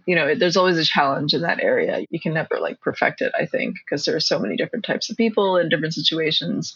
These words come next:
But, you know, the more you expose yourself to that type of experience,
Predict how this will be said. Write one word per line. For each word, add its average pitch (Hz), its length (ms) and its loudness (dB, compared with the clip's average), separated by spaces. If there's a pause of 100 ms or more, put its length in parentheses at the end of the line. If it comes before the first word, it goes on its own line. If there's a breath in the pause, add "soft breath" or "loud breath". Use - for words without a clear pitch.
(140 loud breath)
But, 156 500 4
you 220 100 4
know, 185 240 4
the 190 100 4
more 190 200 6
you 226 160 4
expose 185 400 4
yourself 185 400 4
to 165 100 -2
that 151 200 4
type 170 200 0
of 156 120 0
experience, 147 960 -2